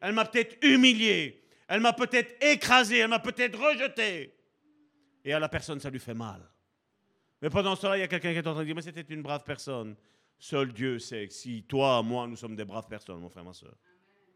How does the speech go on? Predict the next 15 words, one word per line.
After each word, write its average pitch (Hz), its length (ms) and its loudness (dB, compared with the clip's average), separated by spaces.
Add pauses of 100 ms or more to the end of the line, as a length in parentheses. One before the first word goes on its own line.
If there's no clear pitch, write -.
(560)
Parce 139 140 -12
que 147 40 -10
comme 175 160 -2
on 175 100 2
dit, 175 140 0
l'apparence. 151 880 -2 (920)
Il 135 40 -8
y - 20 -6
a 143 40 -4
quelqu'un 202 360 -2
ici 185 220 -6
récemment 156 400 -8
qui 147 100 -8
a 139 60 -4
dit, « 139 300 -6